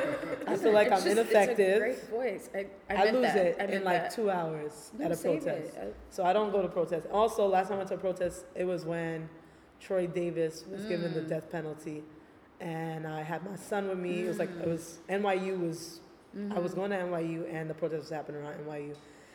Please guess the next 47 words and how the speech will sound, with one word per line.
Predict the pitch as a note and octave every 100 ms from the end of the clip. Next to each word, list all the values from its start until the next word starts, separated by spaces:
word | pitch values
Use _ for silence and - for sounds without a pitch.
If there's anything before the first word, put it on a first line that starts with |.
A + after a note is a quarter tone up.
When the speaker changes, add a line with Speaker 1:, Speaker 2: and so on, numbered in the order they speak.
| - - -
Speaker 1:
And, | F#3+ F#3 F3 F3
um, | E3+ E3 E3 F#3+
yeah, | F#4+ F4+
this | C4 C4 -
cop | A#3+ A3+ B3
on |
a | A#3
scooter, | A#3 C4 C4 B3
like, | G3 A3+ - D#3+
nearly | F3 F#3 F#3+
ran | F#3 F#3 F3 D3
both | E3 -
of | E3
us | E3 D#3+
over. | E3+ D#3
Speaker 2:
Oh | D3+
my |
God. | D3 E3 -
Speaker 1:
And | E3+ F#3
I | G3
was | F#3+ G3+
like, | F#3+ F#3+ A3
"You |
know | A3+ A#3
what? | A3+ A3 G#3+ - - - - - - - -
How | - G#3+
come | A3
there's | G3 F3
more | E3+ D#3+
officers | D3+ D3+ D3+ C#3+
at | C#3+
this | C#3
protest, | C#3 C#3 - - D#3
right? | E3 E3 - - - -
How | - C4+
come | C#4 B3+
the | A3+
morning | G#3 G#3 G#3
of | G3
the | F#3
protest, | G3 F#3 F3 F3 E3+ -
I'm | F3+ G3
watching | F#3 F#3 F#3 F3+
on | E3+ E3
Channel | E3+ F3 E3+
seven | F3+ E3 D#3+
News | D#3+ D#3+ D#3 D3+